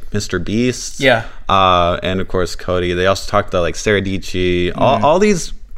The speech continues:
Speaker 1: insanely talented
Speaker 2: Right.
Speaker 1: and, like, just people. It's like that kind of stuff is super inspiring 'cause it makes me think. I'm not gonna say little guys anymore.
Speaker 2: Yeah. <laughs>
Speaker 1: But people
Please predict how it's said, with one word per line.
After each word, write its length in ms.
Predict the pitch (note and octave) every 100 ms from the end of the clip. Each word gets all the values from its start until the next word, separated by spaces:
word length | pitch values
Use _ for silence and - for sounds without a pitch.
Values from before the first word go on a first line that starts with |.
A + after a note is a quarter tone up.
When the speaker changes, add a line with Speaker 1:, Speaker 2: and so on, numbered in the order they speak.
| -
Speaker 1:
insanely 640 | C3+ C3 - A#2+ A2 G#2+
talented 720 | G2+ G2+ G2+ G2 E2+ F#2 F2 -
Speaker 2:
Right. 320 | B2+ G#2+ F2 F2+
Speaker 1:
and, 340 | G2 F#2+ - - -
like, 240 | - F#2+ F2+
just 180 | -
people. 680 | - C#3+ C#3+ G2+ F2 D#2 F2 - - - A2+
It's 240 | A#2+ A2+
like 160 | A2 G2+
that 180 | A#2 -
kind 160 | G#2
of 60 | G2
stuff 180 | F#2 F2
is 80 |
super 200 | - F#2+
inspiring 420 | F2+ - F2+ E2+ E2+
'cause 160 | E2+
it 20 |
makes 200 | F2+ F2
me 80 | E2+
think. 360 | E2+ E2 D#2 -
I'm 100 | F#2
not 140 | F#2+ G2
gonna 100 | A2
say 140 | A#2
little 220 | A2+ A2
guys 240 | F2 D#2 -
anymore. 260 | D2 - -
Speaker 2:
Yeah. 160 | C3 - A#3
<laughs> 80 | -
Speaker 1:
But 400 | A#2+ D3 - - - - - - -
people 720 | C3+ C3+ C3 B2 A#2 -